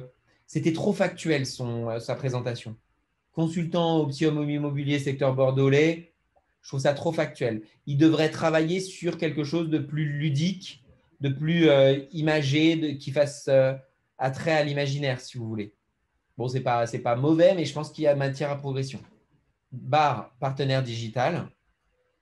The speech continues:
Druide gaulois et québécois, spécialiste en développement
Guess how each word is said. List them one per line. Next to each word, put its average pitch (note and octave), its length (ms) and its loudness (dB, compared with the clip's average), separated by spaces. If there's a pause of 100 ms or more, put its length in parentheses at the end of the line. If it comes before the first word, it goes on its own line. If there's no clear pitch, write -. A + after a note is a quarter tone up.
(800)
Druide C#3+ 380 -2
gaulois D#3+ 480 4
et C3+ 80 -4
québécois, D3+ 680 2
spécialiste F3 720 -4
en D3+ 80 -2
développement D3 640 -4